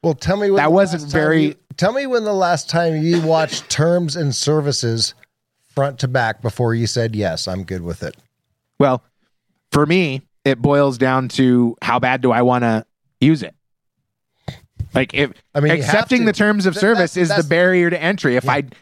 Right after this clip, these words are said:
Speaker 2: if I don't wanna do it, then I don't do it. And, and there's sometimes, like, um,
Speaker 1: And they tell you you need it.
Speaker 2: I just,
Speaker 1: <laughs> You
Speaker 2: I
Speaker 1: need
Speaker 2: just
Speaker 1: it, so you'll
Speaker 2: downloaded
Speaker 1: do whatever you want to get it.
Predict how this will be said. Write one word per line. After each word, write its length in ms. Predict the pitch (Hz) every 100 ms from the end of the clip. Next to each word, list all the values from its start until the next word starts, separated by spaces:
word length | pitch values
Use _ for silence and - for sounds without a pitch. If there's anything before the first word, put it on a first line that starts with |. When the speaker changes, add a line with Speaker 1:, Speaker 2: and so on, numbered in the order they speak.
| _ -
Speaker 2:
if 120 | 147
I 120 | 160
don't 280 | 160 170 175
wanna 240 | 175 170
do 220 | 151 147 165
it, 160 | 208
then 140 | 151 151
I 100 | 151
don't 240 | 160 156
do 140 | 160 196
it. 120 | -
And, 280 | 139 151 139
and 180 | 143 147
there's 180 | 151 170
sometimes, 600 | 165 226 185 160 185 - - _ _ -
like, 340 | 143 156 147 165
um, 420 | 156 139 113 101 -
Speaker 1:
And 180 | 127 135
they 120 | 160
tell 240 | - 160
you 220 | 160 151 139
you 260 | 123 123
need 320 | 110 120 127
it. 240 | 98 - - - _ - - - _ 147
Speaker 2:
I 220 | 156 170
just, 280 | 180 196 -
Speaker 1:
<laughs> 40 | - _
You 80 | 156
Speaker 2:
I 20 | 165
Speaker 1:
need 100 | 175
Speaker 2:
just 180 | 185 190
Speaker 1:
it, 120 | 190
so 40 | 170
you'll 200 | 175 175
Speaker 2:
downloaded 380 | 170 165 160
Speaker 1:
do 120 | 151 147
whatever 300 | 143 165 190
you 200 | 208 220
want 300 | 196 185 156
to 80 |
get 220 | 190 185 147
it. 240 | 147 -